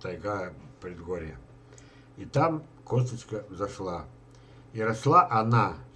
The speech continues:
самая малая, сто лет. Так вот, грустная тема. Ну, что я должен сказать?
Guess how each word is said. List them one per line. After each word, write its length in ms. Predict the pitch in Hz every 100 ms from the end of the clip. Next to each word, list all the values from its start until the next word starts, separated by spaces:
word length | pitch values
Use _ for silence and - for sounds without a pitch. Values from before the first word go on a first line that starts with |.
| -
самая 300 | 120 110 101
малая, 400 | 104 147 143 110
сто 240 | - -
лет. 260 | 117 98 - -
Так 220 | 104 -
вот, 280 | 107 92 92
грустная 420 | 120 135 110 98
тема. 340 | - 87 87
Ну, 180 | 95 104
что 240 | - 123
я 60 | 110
должен 300 | 92 92 85
сказать? 420 | 78 87 80 78